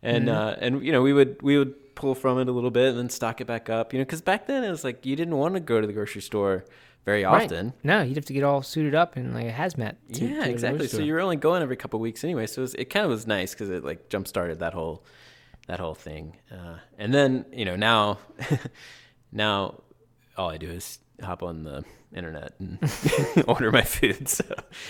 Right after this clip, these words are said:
Speaker 1: e-, everything, the world is a lot different than it was a couple of years ago in many ways. And one of those is that now I order most of my groceries online.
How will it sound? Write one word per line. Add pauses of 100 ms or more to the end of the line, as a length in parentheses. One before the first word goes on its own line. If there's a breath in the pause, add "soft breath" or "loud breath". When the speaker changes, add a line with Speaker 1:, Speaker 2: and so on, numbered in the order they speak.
(120 loud breath)
Speaker 1:
e-,
everything,
the
world
is
a
lot
different
than
it
was
a
couple
of
years
ago
in
many
ways.
And
one
of
those
is
that
now
I (100)
order
most
of
my
groceries
online.